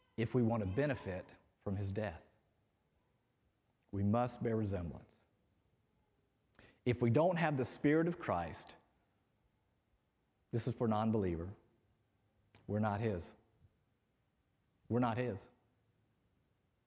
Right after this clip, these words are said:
Romans eight nine says it this way. It says, "You, however, are not in the flesh, but in the Spirit, if indeed the Spirit of God lives in you." And here's that point. "If anyone does not have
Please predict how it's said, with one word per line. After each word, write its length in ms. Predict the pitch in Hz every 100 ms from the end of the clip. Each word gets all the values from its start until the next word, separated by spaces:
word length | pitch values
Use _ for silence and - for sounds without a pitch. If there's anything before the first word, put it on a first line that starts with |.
| _ - -
Romans 300 | 123 127 113
eight 200 | 139 139
nine 260 | 143 135
says 220 | 127 135 127
it 100 | 117
this 200 | 113 -
way. 140 | 95
It 60 | 92
says, 240 | 104 92
"You, 240 | 104 170
however, 560 | 170 156 135 104 104 113 - - _ _
are 140 | 104 104
not 300 | 107 107 113
in 140 | 220
the 80 | 143
flesh, 440 | - 101 98 98
but 140 | - 107
in 80 | 101
the 80 |
Spirit, 540 | 90 - 185 151 117 -
if 140 | 113 110
indeed 380 | 104 120 131
the 60 | 117
Spirit 340 | - - 120 113
of 100 | 104
God 280 | 101 101
lives 260 | 98 98 92
in 160 | 143 147
you." 180 | 95 73 - _ _ _ _ _ _
And 100 | 92
here's 220 | 117 117
that 200 | 117 107
point. 300 | 104 95 87
"If 200 | 104 95 -
anyone 580 | 151 175 135 101 95 98 - _ _
does 200 | 107 90
not 340 | 98 117 139 110
have 520 | 120 110 101 101